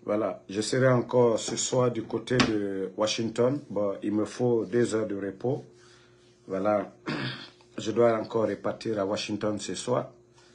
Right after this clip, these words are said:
Et je sais, Moumine Diané, merci à vous, Khalil Konaté. Tous ceux qui s'inquiètent pour moi, je vous ai dit, le jour que vous allez me voir dans l'avion, aller en Guinée,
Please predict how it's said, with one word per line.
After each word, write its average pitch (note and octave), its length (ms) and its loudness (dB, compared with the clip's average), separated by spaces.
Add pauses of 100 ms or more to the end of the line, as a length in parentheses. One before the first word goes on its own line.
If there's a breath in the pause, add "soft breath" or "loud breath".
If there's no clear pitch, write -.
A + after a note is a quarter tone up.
(580 soft breath)
Et G2+ 560 0 (220)
je A2 120 -2
sais, C3+ 500 4 (320)
Moumine C3 360 4
Diané, A2+ 300 2
merci A2 380 -2
à G#2+ 80 2
vous, G#2 180 -2
Khalil A2 360 -2
Konaté. G2+ 540 -2 (680 soft breath)
Tous D#3 160 6
ceux D3 220 2
qui A#2+ 140 -6
s'inquiètent A#2 540 0
pour G#2+ 140 -4
moi, G#2+ 480 -2
je - 140 0
vous G2+ 220 -2
ai A2 60 2
dit, A2+ 240 2 (200)
le G#2+ 120 2
jour B2 240 4
que C3+ 80 2
vous G#2+ 140 0
allez A2 160 2
me G#2+ 100 2
voir G2+ 240 0
dans G2+ 160 0
l'avion, G2+ 520 -2
aller G#2+ 220 4
en G2+ 120 2
Guinée, G2 380 -4